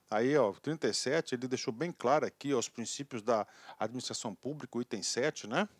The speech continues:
Deixou bem claro aqui, ó. Tá? Segurança pública, com certeza, pode ter alguma coisa da segurança pública também. Beleza? Fechado aí, ó. Direito administrativo, né? Direito administrativo é comigo essa matéria aqui.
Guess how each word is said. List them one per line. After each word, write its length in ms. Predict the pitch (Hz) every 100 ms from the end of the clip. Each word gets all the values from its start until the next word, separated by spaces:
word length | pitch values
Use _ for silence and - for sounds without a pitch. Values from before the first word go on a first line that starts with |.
| -
Deixou 220 | 104 117
bem 180 | 110 170
claro 340 | - 127 139
aqui, 240 | - - 143
ó. 140 | - _ _ - - - _
Tá? 180 | - 110
Segurança 560 | - 170 147 170 180 127
pública, 460 | - 180 147 104
com 180 | - 180
certeza, 480 | - 123 - 156 135
pode 260 | - 127
ter 120 | - 135
alguma 260 | 127 151
coisa 240 | - 139 -
da 100 | -
segurança 480 | - 120 117 -
pública 400 | - - 117 -
também. 440 | 104 98 90 139 160 _ _ - - - _ _ -
Beleza? 400 | 101 143 160 127
Fechado 480 | 104 - 139 127
aí, 120 | 127 170
ó. 160 | 95 - - -
Direito 300 | 131 170 175
administrativo, 800 | 143 147 - 147 - 175 233 - -
né? 100 | 120
Direito 240 | 117 123 -
administrativo 600 | 120 123 - - 127 127
é 20 |
comigo 480 | - 131 113 185 165
essa 120 | -
matéria 400 | 120 113 117 104
aqui. 300 | 98 117 180